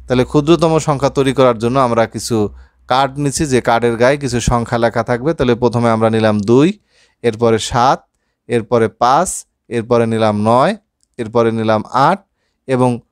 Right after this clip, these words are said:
সর্বশেষ আরেকটি কার্ড নিলাম চার। তাহলে এই সংখ্যাগুলো দিয়ে এখন তোমাকে ক্ষুদ্রতম সংখ্যা তৈরি করতে হবে।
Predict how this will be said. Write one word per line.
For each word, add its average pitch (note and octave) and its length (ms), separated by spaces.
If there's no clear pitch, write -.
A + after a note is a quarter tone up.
সর্বশেষ E3+ 680
আরেকটি A#2+ 340
কার্ড A#2+ 320
নিলাম C#3+ 220
চার। G2+ 260
তাহলে C3 280
এই F#3+ 200
সংখ্যাগুলো D#3 640
দিয়ে B2+ 200
এখন C#3 280
তোমাকে B2+ 380
ক্ষুদ্রতম F3 680
সংখ্যা C#3 340
তৈরি C#3 240
করতে G2+ 300
হবে। F2+ 180